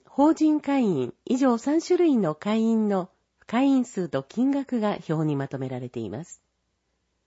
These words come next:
個人会員、会員数三万一千九百四十一人。金額千九百二十二万六千円。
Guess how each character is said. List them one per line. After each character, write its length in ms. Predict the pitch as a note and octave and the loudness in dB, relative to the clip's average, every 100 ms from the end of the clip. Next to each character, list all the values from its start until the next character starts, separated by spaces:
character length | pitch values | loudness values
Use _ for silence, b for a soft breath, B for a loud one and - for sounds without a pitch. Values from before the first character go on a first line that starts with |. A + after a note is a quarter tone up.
| _ _ _ _ _ _ _ _ | _ _ _ _ _ _ _ _
個 140 | - C4 | -2 0
人 300 | D4+ E4 D#4 | 2 2 2
会 220 | C#4+ C4 | 0 2
員、 320 | G3 C3+ A#2 - _ _ _ _ | 0 -2 -6 -12 _ _ _ _
会 220 | - C#4 | 0 2
員 200 | C#4 C4+ | 4 2
数 420 | A3 - D3 B2+ - _ _ _ _ | -2 -4 -4 -4 -8 _ _ _ _
三 320 | - B3+ D#4 D4+ | -8 0 2 4
万 240 | D#4 A3 | 4 0
一 60 | G3+ | -2
千 360 | - A3+ E3+ | -2 -2 0
九 200 | - C4+ | 0 -2
百 280 | G3 D#3 D3 | -2 -6 -4
四 260 | F#3+ A#3+ F#3+ | 0 0 0
十 280 | C3 A#2 - | -4 -8 -8
一 300 | C3+ - E3+ | -12 -8 -6
人。 200 | B2 - _ _ _ _ _ _ _ _ _ _ | -6 -10 _ _ _ _ _ _ _ _ _ _
金 260 | - B3+ | 0 2
額 400 | B3 A3+ A3 G#3 - _ _ | 2 -2 -2 -4 -6 _ _
千 260 | - E4+ D#4 | 0 2 2
九 200 | C4+ B3 | 0 0
百 260 | G#3 F#3 | -2 -2
二 160 | F#3 D4 | 2 2
十 200 | C#4+ A#3+ | 2 2
二 160 | G#3+ | 2
万 240 | A3 A#3+ D#3+ | 2 0 -2
六 180 | C3 - | -6 -10
千 360 | - F3 E3 D3+ | -4 -2 -2 -4
円。 200 | B2+ | -6